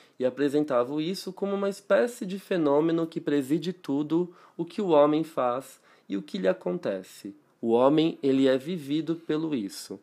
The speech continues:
Gente, é uma leitura deliciosa esse livro e eu super recomendo também.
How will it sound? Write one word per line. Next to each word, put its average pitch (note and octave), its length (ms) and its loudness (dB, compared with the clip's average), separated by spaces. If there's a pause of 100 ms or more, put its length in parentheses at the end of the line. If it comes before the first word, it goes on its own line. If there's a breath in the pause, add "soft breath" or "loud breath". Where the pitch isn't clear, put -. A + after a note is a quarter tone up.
(400 soft breath)
Gente, E3 300 6
é D#3+ 40 2
uma D#3 120 4
leitura F3+ 420 2
deliciosa D#3+ 680 0
esse B2 160 -8
livro C#3+ 460 0
e C3+ 40 2
eu C3+ 100 4
super F3+ 280 -4
recomendo E3 600 -2
também. C3 420 -6